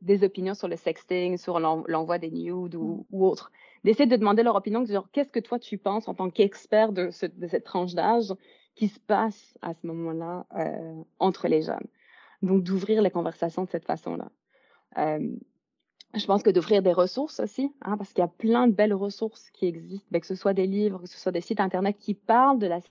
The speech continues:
Speaker 1: sexualité, de la découverte de la sexualité, mais qui sont pas de la pornographie, ça aussi, d'orienter vers des sources d'informations qui est pas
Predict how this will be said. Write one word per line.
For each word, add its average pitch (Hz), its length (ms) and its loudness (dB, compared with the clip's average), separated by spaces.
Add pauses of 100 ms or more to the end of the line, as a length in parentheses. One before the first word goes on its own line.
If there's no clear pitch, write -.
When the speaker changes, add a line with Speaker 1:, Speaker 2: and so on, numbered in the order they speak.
Speaker 1:
sexualité, 185 720 0
de 180 60 -2
la 156 80 2
découverte 185 380 -4
de 185 60 -2
la 165 100 -2
sexualité, 165 680 0 (240)
mais 196 80 2
qui - 80 -20
sont 175 160 -4
pas 226 180 2
de 220 60 0
la 196 100 0
pornographie, 170 680 -8
ça 180 140 -2
aussi, 226 360 -4 (400)
d'orienter 214 760 4
vers 190 260 -2
des 175 80 -6
sources 214 240 -12
d'informations 190 560 -2
qui 202 100 -4
est 175 40 -2
pas 196 200 2